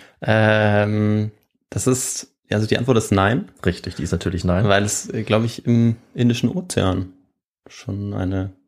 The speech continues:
Speaker 1: Piratin gab, oder nicht? Eine Folge dazu auch?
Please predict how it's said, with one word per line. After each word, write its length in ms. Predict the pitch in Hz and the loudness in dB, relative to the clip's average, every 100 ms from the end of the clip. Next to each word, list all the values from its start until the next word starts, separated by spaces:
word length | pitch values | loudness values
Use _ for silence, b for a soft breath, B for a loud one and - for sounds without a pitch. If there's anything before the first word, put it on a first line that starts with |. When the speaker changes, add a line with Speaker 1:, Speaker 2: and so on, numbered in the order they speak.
| _ | _
Speaker 1:
Piratin 480 | - 101 92 - 110 | -10 -2 -2 0 -2
gab, 280 | 104 117 - | 0 0 0
oder 140 | 107 | 2
nicht? 320 | 104 147 - - | 2 2 -2 -4
Eine 80 | |
Folge 300 | 113 - 139 | -2 0 0
dazu 340 | 156 147 - - | 0 -2 -4 -2
auch? 420 | 151 196 - - | 0 -2 -6 -16